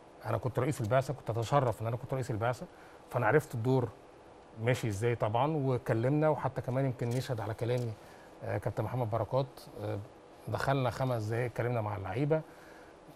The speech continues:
اتكلمت الأول، اجتمعت مع دكتور شادي وعرفت الأمور تمشي إزاي، عشان ح-، حتى يعني طبعًا مع احترامي ما بدخلش في الناحية الفنية، ولكن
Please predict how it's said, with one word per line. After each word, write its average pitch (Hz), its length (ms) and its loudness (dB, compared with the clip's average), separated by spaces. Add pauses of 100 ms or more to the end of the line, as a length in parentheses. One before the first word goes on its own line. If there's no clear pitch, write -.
(140)
اتكلمت 131 440 4
الأول، 123 280 4
اجتمعت 123 520 2
مع 104 460 -2 (120)
دكتور 104 240 -4
شادي 143 380 2 (600)
وعرفت 110 560 4
الأمور 107 680 2
تمشي 135 360 0
إزاي، 110 300 4
عشان 143 260 2
ح-، - 220 -2
حتى 170 480 4
يعني 123 200 2
طبعًا 147 320 6
مع 120 100 4
احترامي 143 340 4
ما 127 60 2
بدخلش 123 320 -2
في - 60 -10
الناحية 135 180 -2
الفنية، 117 340 -2
ولكن 180 300 0